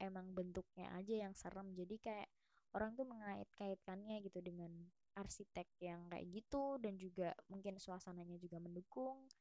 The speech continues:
serem gimana gitu. Dan itu kan juga difilmkan nih, jadi kayak ya mendukung aja gitu. Padahal di balik itu tuh cuma sekedar filosofi aja. Jadi gimana sih? Kalian lebih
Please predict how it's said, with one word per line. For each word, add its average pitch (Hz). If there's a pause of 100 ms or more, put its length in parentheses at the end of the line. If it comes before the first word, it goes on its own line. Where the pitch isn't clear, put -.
(280)
serem 202
gimana 190
gitu. 180 (760)
Dan 202
itu 220
kan 311
juga 202
difilmkan 196
nih, 175 (240)
jadi 190
kayak 220 (100)
ya 185
mendukung 185
aja 202
gitu. 170
Padahal 220 (400)
di 214
balik 190
itu 226
tuh 302
cuma 220
sekedar 185
filosofi 180
aja. 165 (160)
Jadi 233
gimana 185
sih? 254 (800)
Kalian 254
lebih 214